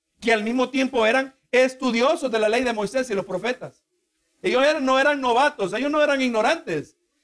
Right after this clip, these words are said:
estudiosos de la ley de Moisés y los profetas, estos que memorizaban grandes partes del Antiguo Testamento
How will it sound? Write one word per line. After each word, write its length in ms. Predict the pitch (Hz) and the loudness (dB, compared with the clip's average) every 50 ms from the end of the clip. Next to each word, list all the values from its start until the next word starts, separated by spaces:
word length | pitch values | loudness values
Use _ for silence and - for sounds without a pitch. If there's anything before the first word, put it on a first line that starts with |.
| _ | _
estudiosos 800 | - 240 240 240 240 240 220 208 202 196 214 240 240 233 269 220 | 0 0 0 0 0 -4 -2 -2 0 0 0 -2 -2 -2 -4 -4
de 80 | 220 | -2
la 120 | 214 208 202 | 0 0 0
ley 200 | 190 220 240 262 | 2 0 -2 -2
de 100 | 233 220 | -4 -4
Moisés 320 | 202 196 185 - 240 254 | -6 -6 -4 -4 -2 -2
y 40 | 247 | -2
los 100 | 220 196 | -2 -4
profetas, 680 | - 180 175 170 185 214 233 - 262 247 240 - - _ _ _ _ _ _ _ _ - | -4 -6 -6 -4 -2 -2 -2 -2 -2 -4 -4 -6 -10 _ _ _ _ _ _ _ _ -4
estos 280 | - 220 226 - 269 254 | -2 -2 0 0 -2 0
que 120 | 254 269 | 0 0
memorizaban 720 | 247 240 226 208 202 196 190 - - 240 240 247 247 247 - _ _ _ | 0 0 0 0 0 0 0 0 0 2 2 2 -2 -4 -8 _ _ _
grandes 760 | - 156 139 135 170 190 208 226 254 269 277 247 233 220 - | -14 -10 -4 0 2 2 4 4 2 0 0 0 -2 -2 -2
partes 440 | - - 214 220 247 262 - - 220 | -2 0 0 2 2 0 -2 -4 -4
del 120 | 208 196 | 0 0
Antiguo 340 | 190 185 180 - 262 247 226 | 0 -2 -2 -2 -2 -2 -2
Testamento 800 | - 190 175 - 165 170 202 247 254 - 262 262 254 - - _ | -2 -4 -4 -4 -2 -2 -2 -2 -2 0 0 0 0 -2 -10 _